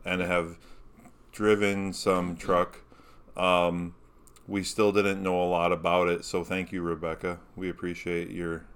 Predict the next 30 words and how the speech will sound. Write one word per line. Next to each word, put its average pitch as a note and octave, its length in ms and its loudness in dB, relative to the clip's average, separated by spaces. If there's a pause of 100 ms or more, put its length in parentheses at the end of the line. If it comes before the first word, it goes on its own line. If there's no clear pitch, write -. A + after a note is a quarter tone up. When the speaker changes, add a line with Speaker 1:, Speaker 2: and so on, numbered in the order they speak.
(240)
Speaker 1:
time, E2+ 440 -6
take, - 340 -6
taking F#2 400 -2
the F2 60 -4
time F2 380 -4
to E2+ 120 -10
email E2 440 -8
us E2+ 180 -8
that. E2+ 240 -6 (400)
Speaker 2:
Yeah, D3 260 -8 (220)
and, A2 380 -14
uh, G#2+ 300 -4
if - 60 -14
anybody D3+ 300 -8
does G#2+ 220 -16
have A2 120 -12
any G#2 100 -16
questions, G2+ 680 -14 (440)
definitely A2 400 -12
send G#2 220 -16
us G2+ 200 -16
an F#2+ 140 -20
email F#2+ 560 -20
at G2 240 -20
everydayignorance G2 840 -18
one G#2+ 280 -14
at G2 160 -20
gmail B2+ 400 -12
dot C3 280 -14
com. C#3 280 -16